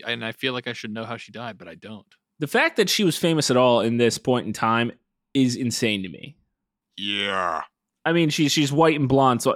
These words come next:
Speaker 2: that, like, checks
Speaker 1: That
Speaker 2: out
Speaker 1: part's
Speaker 2: of what
Speaker 1: not ins-,
Speaker 2: people
Speaker 1: yeah, yeah.
Speaker 2: in the world,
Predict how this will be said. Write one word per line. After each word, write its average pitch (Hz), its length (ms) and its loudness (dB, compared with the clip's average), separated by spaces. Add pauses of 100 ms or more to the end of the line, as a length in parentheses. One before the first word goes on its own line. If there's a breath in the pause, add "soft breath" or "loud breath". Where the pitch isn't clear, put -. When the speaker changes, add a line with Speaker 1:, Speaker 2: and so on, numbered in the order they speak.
(100)
Speaker 2:
that, 135 320 2
like, 117 380 0 (100)
checks 127 280 0
Speaker 1:
That 160 100 6
Speaker 2:
out 165 40 4
Speaker 1:
part's 160 160 4
Speaker 2:
of 107 60 0
what 139 60 6
Speaker 1:
not 123 100 2
ins-, 110 60 -2 (100)
Speaker 2:
people 139 140 4
Speaker 1:
yeah, 131 260 6 (100)
yeah. 170 80 4
Speaker 2:
in 180 80 4
the 165 100 6
world, 139 420 8